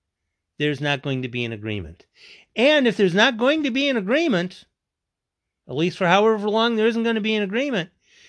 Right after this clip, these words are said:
you're certainly welcome to pick another level of baseball to follow or another sport to follow. I'm paying attention to the Premier League, kind of. Um,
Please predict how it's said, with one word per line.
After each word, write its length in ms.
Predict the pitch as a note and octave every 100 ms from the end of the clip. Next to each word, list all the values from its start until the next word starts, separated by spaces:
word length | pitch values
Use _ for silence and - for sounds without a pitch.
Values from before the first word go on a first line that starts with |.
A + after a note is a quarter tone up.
| _
you're 160 | A#3 C4+
certainly 400 | C4+ D4+ C4+ F#3
welcome 420 | G#3+ C#4+ F#3+ D3+
to 200 | - F3
pick 400 | - B3 E3+ - _ _ _ -
another 400 | E3 G3+ G#3+ E3+
level 380 | D3 F#3 G#3+ F#3+
of 100 | D#3
baseball 420 | F3 F3+ G3 F#3+
to 80 | F#3
follow 440 | F#3 F3+ F#3+ G#3
or 240 | G3+ D#3+ G3+
another 320 | A#3 A#3+ B3
sport 320 | - B3 C4+
to 100 | D4
follow. 400 | G#3 C#3+ G#2 F2 _ - _ _ -
I'm 200 | B3 D#4
paying 280 | C4+ A3+
attention 340 | G#3+ G#3+ G3+ A3
to 40 |
the 100 | G3+
Premier 340 | G#3+ B3+ A3 C#3
League, 220 | A#2+ G#2
kind 260 | B2 G2
of. 100 | D#2+ - _ _ _ _ _ D3
Um, 480 | D3+ C#3+ C#3+ C3+